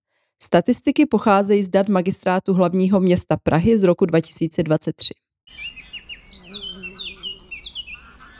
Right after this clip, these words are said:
Hnědý poklad. Na popularitě nabývá také třídění bioodpadů.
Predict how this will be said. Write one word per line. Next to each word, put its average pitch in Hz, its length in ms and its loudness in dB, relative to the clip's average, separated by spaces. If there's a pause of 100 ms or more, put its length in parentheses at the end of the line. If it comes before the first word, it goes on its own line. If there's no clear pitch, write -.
(1300)
Hnědý 185 280 6
poklad. - 440 -2 (1200)
Na 180 120 4
popularitě 294 720 4
nabývá 202 440 0
také 196 300 0
třídění 185 520 2
bioodpadů. 160 720 0